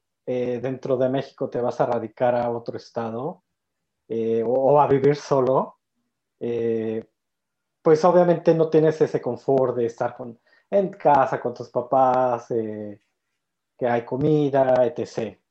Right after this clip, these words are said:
¿no? O sea, te tienes que enfren-, enfrentar a la realidad de la vida. Y yo creo que lo que yo les diría a esas personas es que,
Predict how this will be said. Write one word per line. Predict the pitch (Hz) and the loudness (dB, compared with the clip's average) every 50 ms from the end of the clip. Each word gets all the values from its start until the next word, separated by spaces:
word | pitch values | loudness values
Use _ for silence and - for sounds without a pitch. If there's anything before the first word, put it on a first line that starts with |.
| _ _ | _ _
¿no? | 113 120 156 - - - _ - | -10 -8 -8 -8 -10 -12 _ -10
O | - 117 113 | -8 -8 -6
sea, | - 139 - | -6 -6 -6
te | - 117 | -6 -4
tienes | - 139 151 165 160 - | 0 2 2 2 0 0
que | - - | -4 -6
enfren-, | - - 131 120 110 117 _ - | -4 -6 -8 -8 -8 -12 _ -14
enfrentar | 117 107 - - 120 107 - 131 127 127 | -14 -14 -12 -14 -16 -8 -4 -2 -2 0
a | 127 | -2
la | 123 123 110 | -2 -4 -6
realidad | 104 107 104 104 104 92 117 113 110 | -8 -10 -12 -14 -14 -12 -10 -10 -10
de | 113 107 | -10 -10
la | 104 101 | -12 -12
vida. | 101 104 107 98 95 - _ _ _ _ _ _ _ _ _ _ _ _ _ _ _ _ _ _ _ _ _ _ _ | -14 -14 -16 -16 -18 -20 _ _ _ _ _ _ _ _ _ _ _ _ _ _ _ _ _ _ _ _ _ _ _
Y | - 131 127 123 127 127 127 123 123 123 131 - - _ _ _ _ _ | -6 -4 -2 0 0 0 0 0 -2 -4 -4 -6 -10 _ _ _ _ _
yo | 123 123 151 175 165 - | -2 0 2 2 2 2
creo | - 160 160 160 160 156 165 165 - | 2 4 4 6 6 6 4 2 0
que | - - 131 131 123 123 117 120 117 120 131 143 - | -2 0 0 2 2 0 0 -2 -2 -2 -4 -6 -4
lo | 160 143 131 | -2 -2 0
que | - - 139 | 2 2 4
yo | 160 180 | 4 6
les | 208 202 160 | 6 6 6
diría | 147 143 139 151 | 4 4 4 4
a | 147 | 4
esas | - 123 113 - | 2 -2 -2 -2
personas | - 127 113 - - 131 127 123 120 117 - | -4 -6 -4 -2 -4 -4 -2 -4 -4 -4 -6
es | 131 117 - - | -8 -8 -8 -16
que, | _ - 131 117 117 113 113 110 110 107 107 104 101 - | _ -10 -8 -6 -6 -6 -6 -6 -8 -8 -10 -12 -14 -16